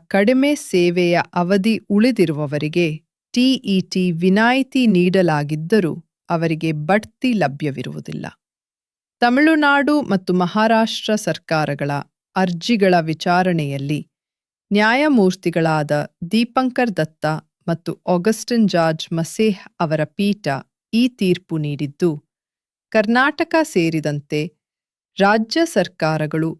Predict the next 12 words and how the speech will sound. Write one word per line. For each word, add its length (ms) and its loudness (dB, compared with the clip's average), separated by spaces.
ಸೇವೆಯಲ್ಲಿರುವ 1160 2
ಶಿಕ್ಷಕರಿಗೆ 840 -4
ಟಿ 120 0
ಇ 140 0
ಟಿ 240 -4
ಪರೀಕ್ಷೆ 580 -2
ಬರೆಯಲು 520 -2
ವಿಶೇಷ 460 -2
ಅವಕಾಶ 520 0
ಕಲ್ಪಿಸುವ 640 -2
ಬಗ್ಗೆ 380 -6
ಯೋಚಿಸುತ್ತಿವೆ. 880 -4